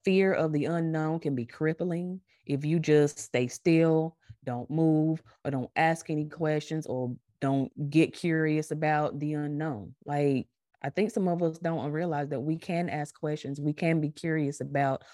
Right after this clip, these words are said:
what we don't know. Like, you ask, you have not because you ask not. And so even when you don't know what's on the other side, even when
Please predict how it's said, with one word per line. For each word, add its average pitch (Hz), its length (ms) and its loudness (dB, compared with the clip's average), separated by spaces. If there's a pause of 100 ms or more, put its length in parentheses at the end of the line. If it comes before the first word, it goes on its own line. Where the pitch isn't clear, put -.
(120)
what 156 200 -2
we 156 120 0
don't 139 280 -4
know. 143 360 -4 (300)
Like, 139 140 -10
you 160 160 -2
ask, 151 340 2
you 160 180 -2
have 165 260 0
not 147 240 -6
because 151 260 -4
you 143 120 0
ask 160 280 -2
not. 110 240 -10 (800)
And 165 120 2
so 160 440 8
even 269 320 8
when 226 140 8
you 214 120 6
don't 190 320 2
know 175 240 2
what's 180 240 0
on 180 160 -4
the 156 100 -4
other 151 200 -2
side, 151 540 -2
even 220 420 0
when 185 440 -2